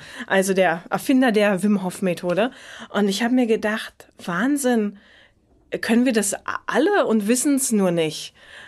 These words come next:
Und kann ich das vielleicht auch? Und irgendwie war dann ein Teil in mir, der wollte super gerne das mal ausprobieren. Und ich bin ja Biologin vom, vom Hintergrund her und Wim erzählt dann in dem Video auch über die tollen Effekte der Wim Hof Methode,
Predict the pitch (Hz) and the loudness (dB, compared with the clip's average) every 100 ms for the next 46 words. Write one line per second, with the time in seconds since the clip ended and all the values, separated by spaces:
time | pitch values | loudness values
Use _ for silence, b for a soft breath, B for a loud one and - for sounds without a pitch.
0 | B 190 196 190 - 233 240 240 - 226 | B -2 0 0 0 0 2 0 0 2
1 | 190 185 - - 85 233 196 190 - 240 | 2 2 0 -2 2 2 2 -2 0 0
2 | 277 226 214 214 214 208 196 208 233 240 | 0 0 0 2 2 0 -2 0 0 2
3 | 247 254 240 214 196 202 B B - 202 | 2 2 2 0 -2 -8 B B -4 -2
4 | 226 262 226 233 - 269 226 196 233 269 | 0 0 -2 -4 -2 0 2 2 2 2
5 | 269 269 - 233 226 214 254 - - 370 | 0 -4 -10 -4 -2 -2 -4 -6 -2 -2
6 | 175 180 339 - B B B B B B | 0 0 -2 -6 B B B B B B
7 | _ 202 202 208 202 196 196 196 _ _ | _ -2 -2 -2 -4 -4 -6 -10 _ _
8 | _ _ _ - - 233 247 214 208 185 | _ _ _ -10 -2 0 2 2 0 2
9 | 208 330 339 285 262 254 247 262 262 240 | 0 0 -2 0 -2 0 0 2 0 0
10 | 240 247 247 240 247 B B B 196 190 | 0 0 0 -2 -4 B B B -2 0
11 | 208 - - - 196 220 180 190 185 175 | 0 -2 -4 -2 0 2 2 2 0 -2
12 | 175 190 156 170 - 202 180 - - 214 | -4 -2 0 -2 -6 -4 -4 -6 -4 0
13 | 226 202 196 226 208 214 185 180 185 196 | 2 0 -2 -4 -2 -2 0 -2 -2 -2
14 | 214 208 190 - 180 180 | -4 -2 -4 -2 -4 -4